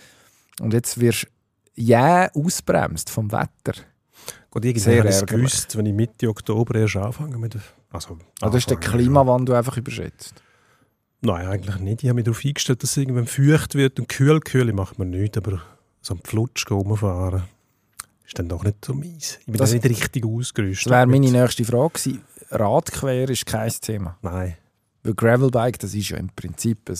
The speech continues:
Speaker 1: Radquer-Velo. Faktisch, tönt
Speaker 2: Mhm.
Speaker 1: einfach ein bisschen besser. Also nein, Cyclocross, sagt man ja im Radquer heutzutage. Und dass der Didi Runkel wüsste damals.
Speaker 2: Albert
Speaker 1: Dann würdest du
Speaker 2: Zweifel.
Speaker 1: es Didi Runkel nennen wahrscheinlich.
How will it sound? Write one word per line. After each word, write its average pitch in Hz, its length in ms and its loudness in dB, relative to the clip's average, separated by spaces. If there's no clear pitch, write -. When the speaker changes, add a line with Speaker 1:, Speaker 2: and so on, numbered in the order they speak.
Speaker 1:
Radquer-Velo. 110 1000 -2
Faktisch, - 580 -6
tönt 104 220 -2
Speaker 2:
Mhm. - 40 0
Speaker 1:
einfach - 260 -4
ein 98 80 -6
bisschen 107 200 2
besser. 85 400 -4
Also 95 180 -4
nein, 104 160 0
Cyclocross, - 1120 -4
sagt 107 180 -4
man 101 100 -2
ja - 20 0
im 104 100 0
Radquer 98 640 -2
heutzutage. - 720 -8
Und 101 100 -6
dass 98 120 -6
der 104 140 -4
Didi 104 260 -2
Runkel 110 480 0
wüsste - 460 -6
damals. 113 640 -4
Speaker 2:
Albert 95 340 -2
Speaker 1:
Dann 113 140 0
würdest 101 300 0
du - 40 -12
Speaker 2:
Zweifel. 87 160 -8
Speaker 1:
es - 60 -20
Didi 107 240 0
Runkel 104 640 0
nennen 107 340 -2
wahrscheinlich. 101 460 -6